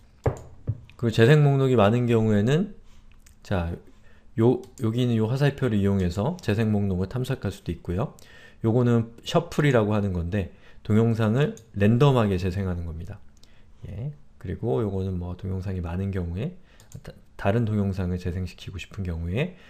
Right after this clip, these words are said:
요 버튼 이용하면 되는 거죠. 요거는 재생 목록과 관련된 다양한 옵션들이고요. 요걸 누르면 재생 목록이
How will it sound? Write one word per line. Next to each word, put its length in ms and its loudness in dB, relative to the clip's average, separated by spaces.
요 80 -4
버튼 300 -4
이용하면 400 -4
되는 240 -8
거죠. 240 -14
요거는 460 0
재생 320 4
목록과 420 2
관련된 580 0
다양한 460 -2
옵션들이고요. 880 -4
요걸 200 0
누르면 580 -2
재생 260 -2
목록이 600 -4